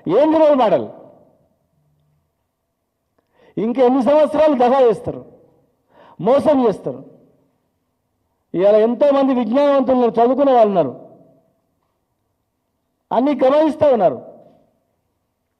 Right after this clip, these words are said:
మీరు చెప్పింది ఏంది, చేసింది ఏంది? ఇవాళ ఏం మాట్లాడతారంటే, రేపు చూడండి,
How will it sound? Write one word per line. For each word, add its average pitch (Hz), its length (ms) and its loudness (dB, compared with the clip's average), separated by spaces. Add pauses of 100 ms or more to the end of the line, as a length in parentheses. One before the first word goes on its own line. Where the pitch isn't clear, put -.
(3500)
మీరు 240 160 -4
చెప్పింది 285 520 -2
ఏంది, 277 460 -2 (460)
చేసింది 294 420 0
ఏంది? 160 260 -8 (800)
ఇవాళ 269 220 0
ఏం 294 200 0
మాట్లాడతారంటే, 285 1000 0
రేపు 240 180 0
చూడండి, 277 500 0